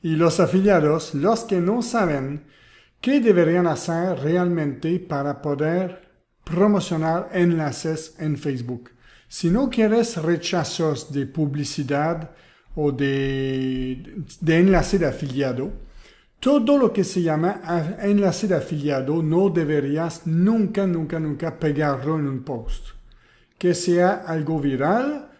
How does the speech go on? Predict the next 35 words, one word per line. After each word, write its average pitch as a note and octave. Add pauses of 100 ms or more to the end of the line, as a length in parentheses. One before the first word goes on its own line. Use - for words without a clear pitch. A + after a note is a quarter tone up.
que D#3
sea D3+
algo D3+
de C#3
C D3
P D3
A, G#3+ (180)
que D3
sea -
ClickBank, F3 (480)
que D3+
sea C#3+
un C#3
enlace D3
de G3
afiliado, F3+
lo F#3
que D#3
sea. A#2+ (380)
¿Ok? D#3 (880)
Facebook A#3
no A#3+
quiere A#3
enlaces F3
de D3+
afiliado. B2+ (240)
Quiere G3
que -
aportemos G3+
algo G3
a E3+
sus, -
a D3+
su -
audiencia F3+